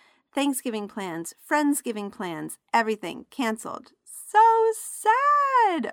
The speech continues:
Oh my goodness. I was really looking forward to a lot of the festivities, and having to cancel, it just did not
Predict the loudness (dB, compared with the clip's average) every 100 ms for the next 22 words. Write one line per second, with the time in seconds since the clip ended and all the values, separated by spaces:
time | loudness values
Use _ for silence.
0 | -2 2 2 0 -2 -6 -8 -8 -10 -14
1 | -20 -20 -20 -20 _ _ -2 0 0 0
2 | -2 -2 -4 -4 -4 -4 -4 -2 -4 -6
3 | -10 -14 -12 -6 -4 -2 -2 -4 -4 -4
4 | -4 -10 -12 -12 -10 -10 -8 -4 -4 -4
5 | -8 -12 -8 -6 -6 -6 -8 -6 -4 -4
6 | -6 -10 -12 -12 -10 -10 -8 -6 -4 -6
7 | -10 _ -16 -12 -12 -8 -6 -6 -8 -6
8 | -4 -4 -4 -4 -4